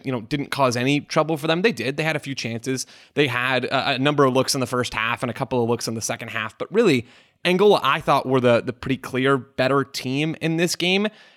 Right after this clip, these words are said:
Tactically, I didn't see a lot of crazy stuff from either side. You know, they, they split possession pretty evenly in the first half. I think it might have been fifty fifty, actually. Both teams were sort of trading barbs, but I thought Angola had the individual difference makers. Now, I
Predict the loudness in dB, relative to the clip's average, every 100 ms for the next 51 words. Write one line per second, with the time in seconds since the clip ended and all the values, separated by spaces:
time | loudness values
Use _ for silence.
0 | _ -6 -4 -2 -2 2 4 4 2 0
1 | 4 4 2 4 4 4 2 2 0 0
2 | -4 -2 0 2 2 0 0 0 0 0
3 | 0 2 0 -2 -4 -2 -2 0 -2 -2
4 | -4 -4 -4 -4 -4 -2 -2 -2 -4 -6
5 | -8 -4 -4 -2 -4 -2 -2 -2 -2 -4
6 | -6 -6 -4 -4 -6 -8 -8 -10 -10 -14
7 | _ _ _ 0 2 2 2 0 0 -2
8 | -2 0 2 2 0 0 4 4 4 0
9 | -8 -10 _ _ -4 -2 2 2 2 4
10 | 4 4 0 -2 -2 -2 -2 0 0 0
11 | 0 2 2 -2 -6 -6 -4 -4 -4 -4
12 | -4 -6 -8 -12